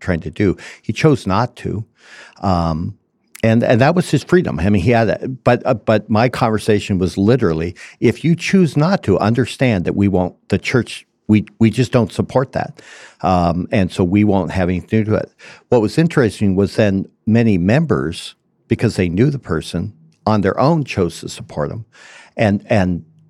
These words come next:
they didn't stop and ask, "Why is my own church not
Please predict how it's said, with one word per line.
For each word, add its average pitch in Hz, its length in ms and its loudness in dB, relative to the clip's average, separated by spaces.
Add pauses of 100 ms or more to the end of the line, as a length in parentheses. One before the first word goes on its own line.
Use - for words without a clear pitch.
(180)
they 113 160 2
didn't 147 400 0
stop 117 420 0
and 98 140 -2
ask, 104 640 -4 (400)
"Why 117 280 2
is 190 220 2
my 95 180 0
own 131 220 0
church - 800 -4 (840)
not 101 460 0